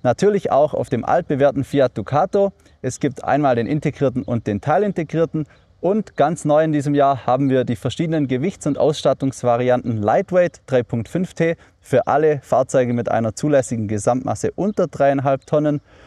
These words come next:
und für alle, die darüber sein möchten, gibt es dann das Modell ebenfalls als Komfort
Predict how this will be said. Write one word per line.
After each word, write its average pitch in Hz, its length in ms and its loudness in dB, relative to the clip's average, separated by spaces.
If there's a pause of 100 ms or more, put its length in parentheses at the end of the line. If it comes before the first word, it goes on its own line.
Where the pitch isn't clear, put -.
(260)
und 120 160 -2
für - 140 0
alle, 127 220 2
die 120 140 0
darüber 147 420 0
sein 143 240 2
möchten, 139 320 0
gibt 139 180 -4
es 135 160 -4
dann 123 300 0 (260)
das 110 240 -2
Modell 117 300 2
ebenfalls 123 500 0
als - 220 -2
Komfort 120 480 0